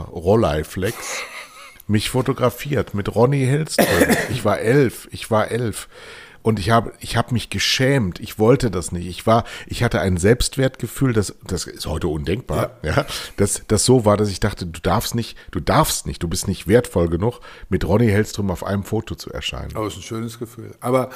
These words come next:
Speaker 2: also ich hab, ich hab das, ich hab das auch gesehen. Also ja, das, das ist so, das tut einem dann weh, wenn diese Menschen, man hat den Namen jetzt vielleicht auch zehn Jahre lang vergessen oder man hat nicht
Speaker 1: Genau.
Speaker 2: darüber geredet, aber als die Meldung kam, muss ich ganz ehrlich sagen, ja, da macht's einen kleinen, da macht's einen
Speaker 1: Ja,
Speaker 2: kleinen Knacks.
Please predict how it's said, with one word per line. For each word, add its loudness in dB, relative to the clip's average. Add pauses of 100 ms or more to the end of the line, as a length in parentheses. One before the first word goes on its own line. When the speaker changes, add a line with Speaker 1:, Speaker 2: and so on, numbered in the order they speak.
(200)
Speaker 2:
also 4
ich 6
hab, 2
ich 4
hab 0
das, -4 (100)
ich -6
hab -8
das -10
auch -8
gesehen. -2
Also 0 (120)
ja, 6
das, -2
das -4
ist 2
so, 4
das 0
tut -6
einem 2
dann 2
weh, 6 (280)
wenn 4
diese 0
Menschen, -2
man 4
hat 2
den 0
Namen 2
jetzt -6
vielleicht -2
auch -10
zehn -2
Jahre 2
lang 0
vergessen -2
oder -4
man -2
hat -2
nicht -6
Speaker 1:
Genau. 8
Speaker 2:
darüber 2
geredet, 4 (280)
aber -4
als -6
die -4
Meldung 2
kam, 0
muss -6
ich -12
ganz -8
ehrlich -6
sagen, -4 (240)
ja, -4
da -6
macht's -6
einen -8
kleinen, -6 (480)
da -8
macht's -4
einen 0
Speaker 1:
Ja, 2
Speaker 2:
kleinen -4
Knacks. -10